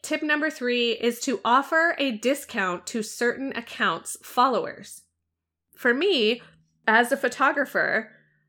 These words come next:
some of the tips that I mentioned in the non-social media visibility opportunities is not really a great option for me because, sure, I could get on podcasts and I could speak at summits, but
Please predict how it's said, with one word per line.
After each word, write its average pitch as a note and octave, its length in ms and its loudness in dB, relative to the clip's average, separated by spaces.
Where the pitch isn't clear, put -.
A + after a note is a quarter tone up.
some C#4 320 2
of D4+ 160 -2
the C4 300 4
tips - 380 0
that A#3 160 4
I A3+ 120 4
mentioned A3 500 2
in A3 160 0
the G#3 80 2
non-social A#3 640 4
media G3+ 340 2
visibility G3 640 2
opportunities G3 920 -2
is G#3+ 240 0
not A3+ 560 4
really G#3+ 480 2
a G#3+ 100 -2
great G3+ 540 0
option B3+ 440 4
for G#3+ 160 -2
me G3+ 220 0
because, A#3+ 440 0
sure, G#4+ 340 2
I B3+ 140 6
could B3 200 -4
get A#3+ 120 2
on G#3 160 2
podcasts A3 760 0
and G#3+ 140 0
I G3+ 80 2
could G#3 160 -10
speak A#3 320 -4
at - 160 0
summits, B3 540 0
but G3+ 320 4